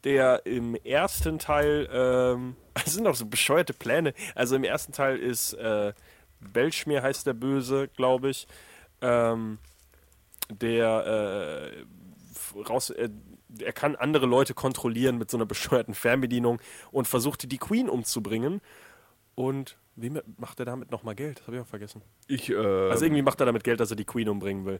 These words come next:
Speaker 2: hab die Filme bestimmt auch schon ein Dutzend Mal gesehen, aber
Speaker 1: Im zweiten Teil, ähm, äh, versuchen, glaub ich, die Russen einen wichtigen, ähm, amerikanischen, äh, Wissenschaftler mit einem Klon zu ersetzen.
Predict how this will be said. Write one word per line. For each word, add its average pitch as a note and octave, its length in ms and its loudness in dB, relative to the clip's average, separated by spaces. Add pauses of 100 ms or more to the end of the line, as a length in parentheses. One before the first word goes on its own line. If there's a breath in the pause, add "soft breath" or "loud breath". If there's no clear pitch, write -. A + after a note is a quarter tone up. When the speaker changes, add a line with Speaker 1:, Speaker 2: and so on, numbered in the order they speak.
Speaker 2:
hab A#2+ 160 -6
die D3+ 120 0
Filme C#3 280 -2
bestimmt B2+ 260 -8
auch C3 160 -6
schon A#2 260 -8
ein A2+ 120 -8
Dutzend - 340 -10
Mal A#2 180 -2
gesehen, A2+ 440 -6
aber F#2 300 -8 (280)
Speaker 1:
Im B2+ 320 2
zweiten F3 400 2
Teil, D#3+ 460 6
ähm, B2+ 560 2
äh, A#2 80 -2
versuchen, B2 680 -4
glaub B2 260 0
ich, F3 120 -6
die A2+ 140 -6
Russen D#3+ 500 0
einen A#2+ 440 -2
wichtigen, C3+ 580 -4
ähm, A#2 680 0 (180)
amerikanischen, B2 1080 0 (360 loud breath)
äh, A#2 160 0
Wissenschaftler C#3 540 0
mit A#2 120 0
einem G#2+ 160 -2
Klon F#3 320 2
zu - 140 0
ersetzen. G3+ 480 2